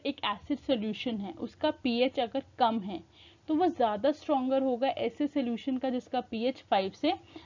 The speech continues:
ज़्यादा है। ठीक है, अब acid में पढ़ा था कि जो acid होते हैं उनका पीएच one to seven के बीच में होता है, यानी कि सेवन से कम होना चाहिए। अब ऐसा solution जिसका पीएच अगर कोई फ़ाइव है, this is two, three,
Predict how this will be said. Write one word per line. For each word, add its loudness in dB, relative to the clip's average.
ज़्यादा 4
है। -6
ठीक -4
है, 4
अब 2
acid 4
में 10
पढ़ा 6
था 2
कि 2
जो -2
acid 0
होते 2
हैं 2
उनका 0
पीएच 0
one -2
to 2
seven -2
के -6
बीच -8
में -6
होता -6
है, -2
यानी -6
कि -4
सेवन -2
से 0
कम -2
होना -4
चाहिए। -4
अब 4
ऐसा 2
solution 2
जिसका 2
पीएच 2
अगर 2
कोई 0
फ़ाइव 0
है, 0
this -16
is -14
two, -2
three, -2